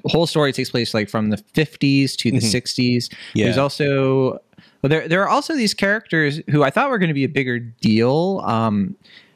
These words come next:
Speaker 1: they, they kind of are, I guess, but there are a few, there are two black characters in this, predom-, uh, prominent black characters. And, you know, they kind of, like, from a young age, kind of help Kaya out.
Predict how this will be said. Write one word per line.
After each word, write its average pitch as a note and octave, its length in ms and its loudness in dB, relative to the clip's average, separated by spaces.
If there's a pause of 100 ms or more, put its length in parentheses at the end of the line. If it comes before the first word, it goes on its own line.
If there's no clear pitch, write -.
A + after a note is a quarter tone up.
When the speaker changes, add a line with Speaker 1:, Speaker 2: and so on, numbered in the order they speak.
(140)
Speaker 1:
they, A3+ 260 0
they G#3+ 100 0
kind G3 320 -2
of C#3+ 80 0
are, G#2+ 180 0
I G#2 80 0
guess, G2+ 460 -4
but B2 320 -2
there C3 160 0
are C3 40 2
a C3 40 0
few, C#3 260 -2
there B2+ 200 0
are A#2+ 40 -2
two D#3 300 2
black B2+ 300 0
characters G#2+ 480 -2
in F#2 100 0
this, F#2+ 240 0
predom-, A2+ 480 -4
uh, G2+ 300 -2
prominent B2+ 360 -2
black F2+ 220 -2
characters. F2 640 -2 (600)
And, A#2+ 500 0
you D3 100 0
know, C3+ 120 2
they C3 80 0
kind C#3+ 220 -4
of, C3+ 40 -4
like, B2+ 160 -4 (400)
from D3 160 0
a C#3 40 -2
young C3 300 0
age, A2+ 380 0
kind A2+ 140 -4
of G#2 80 -6
help A2+ 240 -4
Kaya A2 300 -2
out. F#2+ 420 -4